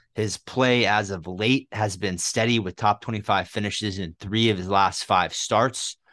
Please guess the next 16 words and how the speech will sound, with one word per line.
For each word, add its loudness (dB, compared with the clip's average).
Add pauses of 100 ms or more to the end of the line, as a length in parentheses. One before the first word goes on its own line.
(220)
Uh, -2
the -4
last 2
time -2
that -4
we -8
saw 4
Lowry 2
was -8
at -8
the -2
Open -2
Championship, -4
where -8
he -2
became -2